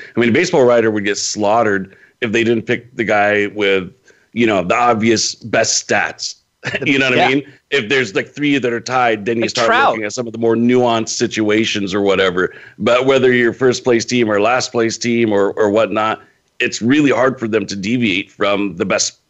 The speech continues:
Speaker 1: player statistically speaking. Yeah, I mean, Trout's a great example. He's always gonna be in the top three voting.
Speaker 2: He would
Speaker 1: You know, if
Speaker 2: never
Speaker 1: there's somebody's
Speaker 2: win
Speaker 1: got a little bit
Speaker 2: M V P
Speaker 1: better of a
Speaker 2: in the N B A.
Speaker 1: storyline, then, then
Speaker 2: Ever.
Speaker 1: the other person's gonna take it. When, when Trout's done, he'd probably have, like, seven to ten M V Ps.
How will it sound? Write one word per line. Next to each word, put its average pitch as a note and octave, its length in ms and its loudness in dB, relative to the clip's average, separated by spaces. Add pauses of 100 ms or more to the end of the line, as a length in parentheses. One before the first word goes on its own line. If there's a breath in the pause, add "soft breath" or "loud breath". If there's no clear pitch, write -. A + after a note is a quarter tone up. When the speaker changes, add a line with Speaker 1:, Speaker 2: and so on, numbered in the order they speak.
(120)
Speaker 1:
player A2 380 0
statistically G#2+ 760 -4
speaking. B2 400 -2
Yeah, C#3+ 240 0
I G#2+ 40 0
mean, A2+ 140 -2
Trout's B2 320 -2
a B2 40 -14
great G#2+ 200 -2
example. G2+ 560 -4 (840)
He's C3 180 0
always D3 260 2
gonna A#2 180 -2
be A#2+ 120 0
in G#2+ 80 -2
the G#2 80 -2
top A#2+ 260 -2
three A2 180 -6
voting. F#2+ 480 0 (200)
Speaker 2:
He G#3 80 0
would A#3 140 0
Speaker 1:
You B2+ 100 2
know, - 140 2
if - 40 2
Speaker 2:
never - 220 2
Speaker 1:
there's - 140 2
somebody's E3+ 280 2
Speaker 2:
win C#3 80 2
Speaker 1:
got - 60 -2
a - 20 0
little D3 180 0
bit C3+ 160 2
Speaker 2:
M A#2+ 120 0
V C#3 80 -6
P C#3+ 40 -6
Speaker 1:
better C#3+ 100 2
of D#3+ 40 4
a D3+ 60 4
Speaker 2:
in A#2 80 0
the G#2+ 80 0
N G#2 120 0
B G#2 60 -6
A. G#2 40 -12
Speaker 1:
storyline, - 40 -16 (540)
then, A2 380 2 (160)
then E3 120 0
Speaker 2:
Ever. E3 80 0
Speaker 1:
the G#2+ 100 0
other A#2+ 160 4
person's F#2+ 340 -12
gonna F2+ 180 -4
take B2+ 200 -2
it. G#2+ 80 -2
When, B2 120 0
when C#3+ 180 0
Trout's F3+ 300 -2
done, A#2 220 0
he'd B2 140 -2
probably B2+ 280 0
have, G#2 200 -2
like, F2+ 140 -4
seven G2 300 -2
to F2+ 60 -6
ten G2+ 200 -2
M F#2 120 -4
V C2+ 100 -10
Ps. - 400 -6